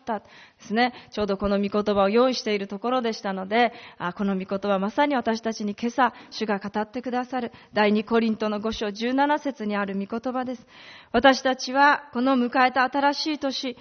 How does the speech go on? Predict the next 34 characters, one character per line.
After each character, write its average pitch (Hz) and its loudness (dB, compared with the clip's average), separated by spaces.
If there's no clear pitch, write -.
年 254 2
だ 330 6
け 294 0
で 254 2
は 240 4
な 247 2
く、 240 -4
イ 254 4
エ 294 6
ス 294 -6
様 277 6
の 262 4
十 262 4
字 302 -2
架 294 4
と、 320 2
こ 254 4
の 254 4
復 247 -6
活 302 -2
に 330 0
預 247 0
か 311 0
っ 311 -20
た 285 -2
私 294 -4
た 330 -4
ち 254 -10
自 262 -4
身 370 -4
も、 330 -2
こ 262 2
の 247 4
御 214 2